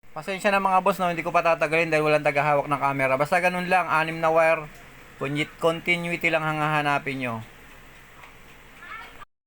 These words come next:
Pagkatapos kong i-test lahat ng connection doon sa C P K sensor, ay okay naman lahat.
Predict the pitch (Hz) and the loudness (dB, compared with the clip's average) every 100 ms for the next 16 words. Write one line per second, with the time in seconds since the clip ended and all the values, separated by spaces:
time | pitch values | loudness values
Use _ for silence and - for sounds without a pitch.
0 | _ _ - - _ _ - - 196 196 | _ _ -20 -20 _ _ -14 -8 -4 0
1 | 202 196 208 202 202 185 196 190 190 185 | 0 0 -2 -2 -4 -4 -2 -2 -2 -4
2 | 180 175 170 170 156 175 165 165 170 160 | -4 -4 -4 -4 -4 -6 -4 -6 -6 -4
3 | 160 165 156 160 151 156 143 147 139 127 | -4 -4 -6 -4 -4 -4 -6 -6 -8 -6
4 | 123 113 113 120 123 117 123 123 127 123 | -6 -6 -6 -8 -8 -6 -6 -6 -6 -6
5 | 123 123 123 117 | -6 -6 -8 -12